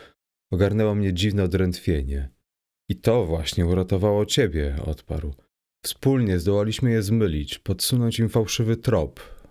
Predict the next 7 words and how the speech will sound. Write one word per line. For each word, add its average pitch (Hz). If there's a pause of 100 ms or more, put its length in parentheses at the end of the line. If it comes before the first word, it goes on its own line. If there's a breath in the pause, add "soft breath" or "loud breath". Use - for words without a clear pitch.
(180)
Brzęczenie 95
ucichło. 87 (560)
To 101
odeszło, 92
przynajmniej 110
na 107
razie. 73